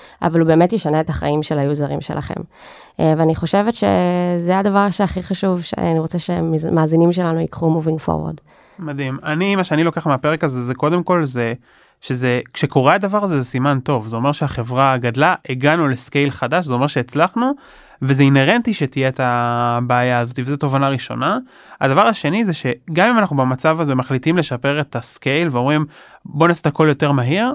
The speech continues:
Speaker 2: זה לאו דווקא יותר טוב, וזה בדיוק הדוגמה עם הטבלה שמיליון יוזרים מעדכנים באותו זמן,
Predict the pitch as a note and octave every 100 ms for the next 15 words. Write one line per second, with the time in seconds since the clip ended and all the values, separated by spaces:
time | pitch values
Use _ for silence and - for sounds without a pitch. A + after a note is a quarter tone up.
0 | - C#3+ C3+ D#3+ F#3+ G3+ F#3+ E3+ C#3+ D3
1 | C#3+ D3+ B2+ A#2 B2 C3+ C#3+ C#3 C3 C3
2 | C3+ C3+ B2+ B2+ B2+ C#3+ C#3 B2+ C#3 D3
3 | C#3+ C#3+ C#3+ C#3+ B2+ B2 C3 C#3 C3 B2
4 | B2+ C3 D#3 A#3